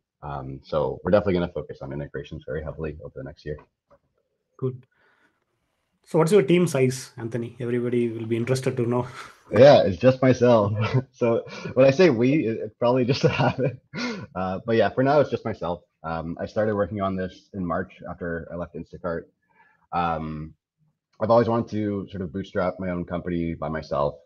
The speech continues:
Speaker 1: and see how far I can take it before I reach out to others. Um, for those that missed my background, um, I was working as a software engineer for, for over seven years. Um, now I'm taking a step into entre-, entrepreneurship with Latency Lingo.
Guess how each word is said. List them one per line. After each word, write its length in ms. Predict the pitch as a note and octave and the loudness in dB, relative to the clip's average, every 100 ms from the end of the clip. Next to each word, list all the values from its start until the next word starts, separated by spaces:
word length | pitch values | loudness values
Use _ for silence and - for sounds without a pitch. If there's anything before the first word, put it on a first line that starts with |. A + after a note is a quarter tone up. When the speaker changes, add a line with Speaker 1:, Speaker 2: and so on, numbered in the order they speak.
| _ | _
Speaker 1:
and 180 | C#2 C#2 | -14 -12
see 120 | - | -6
how 100 | D2+ | -6
far 340 | D2 D#2+ C#2+ - | -2 0 0 -2
I 60 | |
can 140 | D2 D2 | -8 -8
take 180 | D2+ | -6
it 180 | F2 - | -4 -6
before 520 | D#2+ D#2 C#2+ C#2 B1 - | -10 -8 -6 -4 -6 -8
I 60 | C#2+ | -8
reach 280 | C2+ C#2 - | -6 -6 -6
out 140 | C#2 | -6
to 60 | - | -4
others. 440 | F2+ G#2+ G#2 - _ _ _ _ - | 0 2 0 -6 _ _ _ _ -8
Um, 400 | D2+ D2+ C#2 - | -4 -4 -6 0
for 80 | G2+ | 6
those 160 | G#2 | 8
that 100 | G2+ | 8
missed 180 | G2 F2+ | 4 2
my 80 | F#2+ | -2
background, 640 | E2 D#2 E2+ E2 D#2+ D#2+ - - | 0 0 0 0 -2 -4 -10 -8
um, 580 | D#2 D#2 D2+ D2+ D2+ C#2 | -4 -2 -2 -4 -6 -6
I 60 | F2+ | -4
was 100 | E2 | -2
working 260 | E2+ E2+ E2 | -2 -2 -4
as 80 | |
a 60 | D2+ | -4
software 500 | D#2 C#2+ D2+ D2 - - | -6 -4 -4 -6 -6 -12
engineer 420 | D2 C#2+ C2+ C#2+ - | -12 -10 -8 -10 -10
for, 240 | B1+ - - | -12 -12 -12
for 140 | B1 | -10
over 160 | B1 C2+ | -10 -6
seven 280 | D#2 C2+ D2+ | -4 -4 -4
years. 340 | D#2 D2+ - _ _ _ _ - | -6 -6 -12 _ _ _ _ -10
Um, 420 | C2 C2 C2 A#1+ | -6 -4 -6 -10
now 220 | B1+ B1+ | -8 -8
I'm 140 | B1+ - _ _ _ - | -8 -12 _ _ _ -16
taking 200 | C#2+ C#2+ | -12 -10
a 40 | |
step 240 | D2+ D#2+ D#2 | -4 -4 -4
into 340 | C#2+ C2 C2+ - | -8 -8 -8 -8
entre-, 240 | - - - | -10 -10 -8
entrepreneurship 640 | - - D2 C#2+ - D#2 D2+ | -8 -6 -6 -6 -4 -6 -4
with 100 | - | -6
Latency 300 | C2+ D2+ C#2 | -6 -6 -6
Lingo. 340 | C#2 C2 C#2 | -6 -6 -6